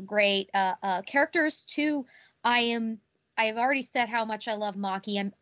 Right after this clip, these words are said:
absolutely in love with,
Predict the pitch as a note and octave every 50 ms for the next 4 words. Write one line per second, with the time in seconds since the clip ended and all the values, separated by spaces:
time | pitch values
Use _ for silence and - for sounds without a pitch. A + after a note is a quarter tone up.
0 | _ - A#3 B3+ B3+ C4+ C4+ - - - C4 A#3+ A#3 A3+ A3 A3 A3+ A3+ A3+ A3+
1 | - - G#3+ G#3 G#3 G3 - G#3 G3+ G3+ G3+ G#3 G#3+ G#3+ G#3 G3+ G3+ G3+ G#3 G3
2 | F#3+ G#3 G3+ F#3+